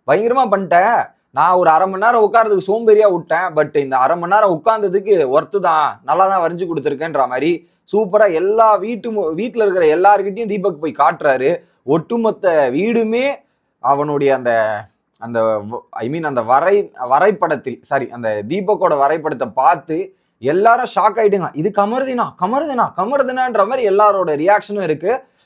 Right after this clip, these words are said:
So, கமருதீன் இந்த மாதிரி டேலண்ட்டை ஷோகேஸ் பண்ணீங்கன்னா நல்லா இருக்கும். Seriously சூப்பரா பண்ணிருக்கீங்க வேற மாதிரி அப்படின்றது எனக்கு தோணுச்சு. ஒரு பக்கம் இது. இன்னொரு பக்கம் பிரவீன் என்ன பண்றாரு, டைரக்டா போயிட்டு நம்ம தீபக் கிட்ட சொல்றாரு,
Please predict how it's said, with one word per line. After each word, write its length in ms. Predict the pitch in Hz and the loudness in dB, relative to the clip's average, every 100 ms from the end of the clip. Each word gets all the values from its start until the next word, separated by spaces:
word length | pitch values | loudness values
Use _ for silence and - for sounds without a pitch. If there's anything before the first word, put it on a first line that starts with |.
| _ | _
So, 180 | - 156 | -4 0
கமருதீன் 560 | 165 196 220 233 285 226 | 0 0 0 0 -2 -6
இந்த 220 | 151 165 | -6 -4
மாதிரி 260 | 165 226 202 190 | 0 0 2 4
டேலண்ட்டை 340 | 214 214 202 185 | 2 2 -4 0
ஷோகேஸ் 380 | 202 196 185 190 | 2 2 -2 -6
பண்ணீங்கன்னா 380 | 165 156 156 170 | -10 -8 -6 -2
நல்லா 220 | 185 285 | 2 2
இருக்கும். 280 | 175 117 - _ | 2 -4 -16 _
Seriously 600 | 190 262 285 269 269 269 247 | -8 -6 -4 -6 -6 -8 -6
சூப்பரா 260 | 240 214 202 | -2 2 2
பண்ணிருக்கீங்க 560 | 175 165 143 147 151 - | 0 -8 -8 -6 -6 -2
வேற 240 | 143 151 | 0 0
மாதிரி 340 | 151 151 147 - | -2 -4 -4 -6
அப்படின்றது 460 | 117 139 147 123 143 | -8 -6 -6 -6 -6
எனக்கு 320 | 156 110 131 | -8 -8 -8
தோணுச்சு. 540 | 156 131 147 208 214 _ _ _ | -8 -8 -2 0 -2 _ _ _
ஒரு 180 | - 147 | -4 -2
பக்கம் 380 | 135 135 180 135 | -2 -2 -4 -2
இது. 360 | 165 165 185 _ _ _ _ _ | -2 -2 -4 _ _ _ _ _
இன்னொரு 360 | 143 202 240 208 | -2 0 2 2
பக்கம் 320 | 190 214 156 | 2 0 2
பிரவீன் 260 | 180 226 214 | 2 2 0
என்ன 180 | 170 | -2
பண்றாரு, 460 | 147 147 135 156 147 | -2 -2 0 0 2
டைரக்டா 580 | 127 143 151 120 170 127 | 2 2 2 0 -2 0
போயிட்டு 540 | 127 104 185 151 107 _ _ | -4 -2 0 0 -2 _ _
நம்ம 220 | 131 127 | -10 -8
தீபக் 360 | 135 202 190 175 | -4 -2 0 -2
கிட்ட 160 | 143 131 | -2 -6
சொல்றாரு, 340 | 135 123 110 | -2 0 -2